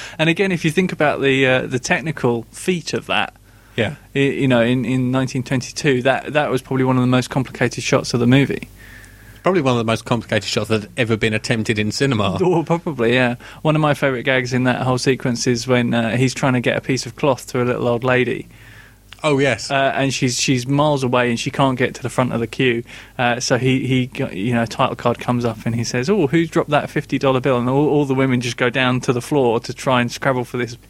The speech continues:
Speaker 1: uh, non-existent f-, bill. And he just kinda leans over and hands it to her.
Speaker 2: Yes.
Speaker 1: And it's just, it's a nice little, uh,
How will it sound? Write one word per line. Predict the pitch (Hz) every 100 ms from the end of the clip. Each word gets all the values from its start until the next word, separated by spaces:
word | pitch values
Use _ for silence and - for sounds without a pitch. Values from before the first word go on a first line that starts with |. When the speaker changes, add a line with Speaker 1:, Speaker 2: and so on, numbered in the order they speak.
| - - - - - -
Speaker 1:
uh, | - 127
non-existent | 135 135 117 131 - 127 120 - -
f-, | - - -
bill. | - 143
And | 120
he | 123
just | 123 127
kinda | - 131 127
leans | 135 127 123
over | 120 123
and | 120
hands | 135 127 123
it | 107
to | -
her. | 107 101 - -
Speaker 2:
Yes. | 131 101
Speaker 1:
And | 131
it's | 127 120
just, | 131 -
it's | 131 123
a |
nice | 135 127 -
little, | 131 127 120
uh, | 120